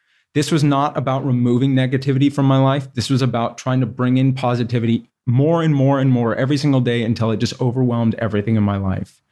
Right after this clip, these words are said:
I don't believe that people remove negativity from their life. I think that they replace it with positivity. This was about love as a catalyst for lifetime, long-term change.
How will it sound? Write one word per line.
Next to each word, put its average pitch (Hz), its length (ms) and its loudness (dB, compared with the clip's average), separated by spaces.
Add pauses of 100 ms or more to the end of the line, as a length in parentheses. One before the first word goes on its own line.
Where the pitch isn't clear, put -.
(300)
I 139 60 -4
don't 185 120 2
believe 160 280 2
that 147 160 -2
people 131 240 2
remove 117 280 2
negativity 101 580 -2
from 101 160 0
their 95 100 0
life. 98 300 -4
I 123 60 -2
think 135 200 0
that 135 120 -4
they 123 120 0
replace 120 540 -2
it 135 40 -2
with 131 160 -6
positivity. 104 720 -2 (600)
This 143 180 -2
was 156 140 -2
about 131 440 -4 (720)
love 117 600 0
as 113 140 -2
a 107 60 -4
catalyst 104 440 -4
for 104 120 -4
lifetime, 98 640 0
long-term 98 420 -2
change. - 560 -4